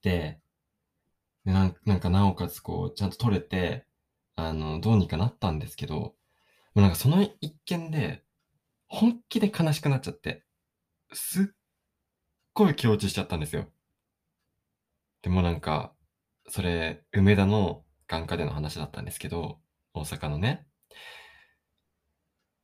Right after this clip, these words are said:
大阪にはね、キャトルレーブっていう、まあ、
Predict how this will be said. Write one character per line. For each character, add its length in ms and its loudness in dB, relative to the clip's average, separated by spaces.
大 140 4
阪 260 0
に 120 2
は 80 -4
ね、 220 -8
キ 80 -12
ャ 80 -4
ト 100 0
ル 120 -2
レ 160 -2
ー 60 0
ブ 60 0
っ 40 0
て 300 -8
い 160 -4
う、 460 -12
ま 140 -8
あ、 160 -10